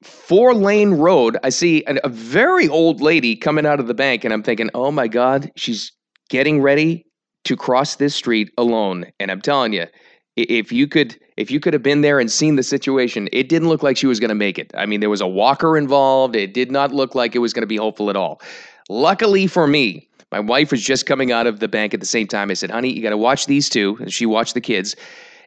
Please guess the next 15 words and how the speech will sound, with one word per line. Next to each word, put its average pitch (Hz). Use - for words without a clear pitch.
And 120
I 110
helped 156
the 151
lady 131
get 131
across 160
the 165
street. 170
I 135
mean, 160
this 170
is 170
the 170
proverbial 160